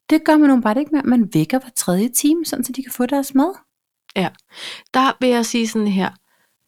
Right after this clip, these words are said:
Speaker 2: Der har jeg haft børn, der har sørget for at <laughs> kræve deres ret til natmad.
Speaker 1: Men så er det,
Speaker 2: Så det
Speaker 1: fordi
Speaker 2: har
Speaker 1: de er sultne.
Speaker 2: Ja.
Speaker 1: Skulle jeg vække Conrad,
Speaker 2: Ja.
Speaker 1: som sov igennem for første, altså anden dag?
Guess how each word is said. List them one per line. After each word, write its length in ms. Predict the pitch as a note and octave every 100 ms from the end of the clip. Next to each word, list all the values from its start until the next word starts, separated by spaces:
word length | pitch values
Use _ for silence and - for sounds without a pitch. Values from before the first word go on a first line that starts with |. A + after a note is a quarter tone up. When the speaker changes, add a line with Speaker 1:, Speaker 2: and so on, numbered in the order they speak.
| _
Speaker 2:
Der 80 | C4+
har 280 | B3+ B3+ -
jeg 160 | A3+
haft 280 | G#3 G#3 -
børn, 340 | F3+ - F#3 - _ _ _ _ _ -
der 60 |
har 160 | G3+ F#3+
sørget 340 | F#3 F3+ G3
for 120 | F#3+ F3+
at 120 | F#3+ F#3
<laughs> 40 |
kræve 380 | - G#3 F#3 G#3 - -
deres 500 | A3 - - - G#3
ret 300 | G#3 - - - A#4+ G4+ C#4
til 140 | - A#3
natmad. 440 | D#3+ D#3 F#3+ F3+
Speaker 1:
Men 100 | D4
så 200 | C#4 -
er 40 | D3
det, 140 | G3
Speaker 2:
Så 80 | A#3
det 80 | B3+
Speaker 1:
fordi 100 | C4
Speaker 2:
har 140 | C4
Speaker 1:
de 80 | C4
er 40 |
sultne. 520 | C4+ - G4 - E4+ - _ _ _ _ _
Speaker 2:
Ja. 40 | F#3
Speaker 1:
Skulle 240 | - A#3 C4
jeg 140 | D#4 -
vække 280 | G#3 C#4 F#4+ -
Conrad, 360 | - C#4 E4
Speaker 2:
Ja. 60 | D4+
Speaker 1:
som 100 | B3+
sov 240 | - G#3
igennem 460 | F#3+ - A#3+ F4 D4+
for 100 | A3
første, 460 | - G3+ B3 - C#4+ - _ _ -
altså 240 | F#3 F3+ -
anden 240 | F#3 C#4
dag? 260 | C#3+ A2 -